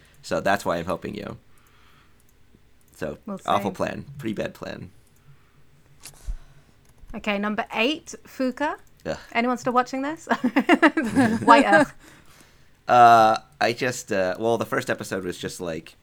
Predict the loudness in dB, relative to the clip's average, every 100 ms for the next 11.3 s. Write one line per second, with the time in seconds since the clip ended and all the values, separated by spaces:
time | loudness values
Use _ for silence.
0 | -20 -20 -12 -10 -10 -8 -10 -8 -8 -6
1 | -10 -12 -20 _ -20 _ -20 -20 -18 -10
2 | -6 -6 -6 -6 -6 -6 -8 -16 _ -4
3 | -2 0 0 0 0 0 -2 -2 0 0
4 | -2 -2 -4 -6 -6 -4 -4 -6 -10 -20
5 | _ _ -20 -18 -12 -10 -10 -12 -12 -12
6 | -12 -14 -20 -14 -12 -12 -12 -12 -12 -14
7 | -14 -10 -10 -6 -6 -6 -8 -6 -4 -4
8 | -6 -10 -8 -8 -8 -8 -6 -4 -4 -6
9 | -4 -6 -6 -10 -10 -10 -8 -6 -4 -4
10 | -4 -8 -14 -20 _ _ -10 -6 -4 -6
11 | -8 -10